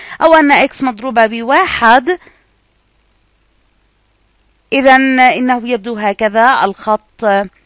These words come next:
سنرى كيف يمكنني أن أرسمه. الخط سوف يبدو هكذا، ميله يساوي واحد،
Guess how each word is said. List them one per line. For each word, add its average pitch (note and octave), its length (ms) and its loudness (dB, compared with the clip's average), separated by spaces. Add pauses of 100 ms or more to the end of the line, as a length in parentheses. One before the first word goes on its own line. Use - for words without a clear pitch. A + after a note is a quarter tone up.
(280)
سنرى B3 420 2
كيف A#3 260 -2
يمكنني A3 680 -6
أن G#3 100 -8
أرسمه. C4+ 720 -4 (720)
الخط C#4+ 360 0
سوف C4+ 240 -6
يبدو A#3 360 -4
هكذا، G#3 520 0
ميله G#3+ 480 -4
يساوي G3+ 600 -4
واحد، C4+ 720 0